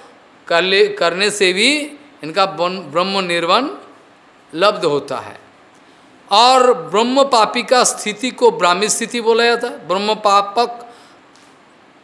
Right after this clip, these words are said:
ब्रह्म पापक जड़ों मुक्ति को ब्रह्म निर्वाण बोला जाता है।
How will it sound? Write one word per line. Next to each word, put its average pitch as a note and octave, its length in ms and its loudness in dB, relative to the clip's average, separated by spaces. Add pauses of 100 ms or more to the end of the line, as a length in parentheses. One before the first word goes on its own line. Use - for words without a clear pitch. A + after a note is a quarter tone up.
(280)
ब्रह्म B3+ 420 2
पापक G#3 480 2
जड़ों F#3+ 400 2
मुक्ति G3+ 420 -4
को A3+ 220 4
ब्रह्म F#3 400 -2
निर्वाण G#3 460 2
बोला A3 200 4
जाता A3 280 2
है। B3 140 -4